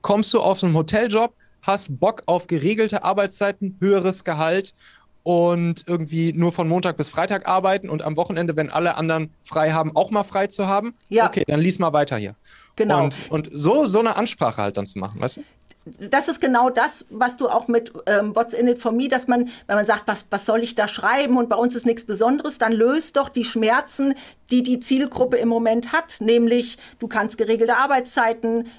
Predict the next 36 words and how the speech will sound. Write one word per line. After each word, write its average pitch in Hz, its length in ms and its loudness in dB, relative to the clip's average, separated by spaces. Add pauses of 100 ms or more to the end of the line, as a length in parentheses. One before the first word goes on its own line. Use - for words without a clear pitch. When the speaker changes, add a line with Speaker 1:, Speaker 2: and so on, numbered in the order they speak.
(100)
Speaker 2:
äh, 220 220 4
bieten 233 720 2
und, 202 560 -4
ähm, 190 480 0 (1080)
ja, 196 240 4
in 226 220 2
Bürojob, 254 800 2
der 240 180 4
vielleicht 233 320 0
sonst 247 420 0 (800)
gar 202 200 4
nicht 233 220 0
in, 208 320 -2
also, 190 340 0 (180)
dass 202 160 -4
die 240 100 0
Leute 214 180 2
gar 208 140 0
nicht 208 160 -8
gedacht - 340 0
haben, 190 220 0
dass 196 100 -2
Speaker 1:
Nee, 127 80 -2
Speaker 2:
das 127 80 0
Speaker 1:
klar. 226 140 2
Speaker 2:
möglich 190 260 -2
wäre, 170 140 2
Speaker 1:
Denken 151 140 4
die 160 40 2
Speaker 2:
dass 160 60 2
Speaker 1:
nicht 147 120 0
Speaker 2:
sie 139 60 0
da 139 80 4
Speaker 1:
drüber 151 140 0
nach. 170 60 0
Speaker 2:
einst-, - 220 -10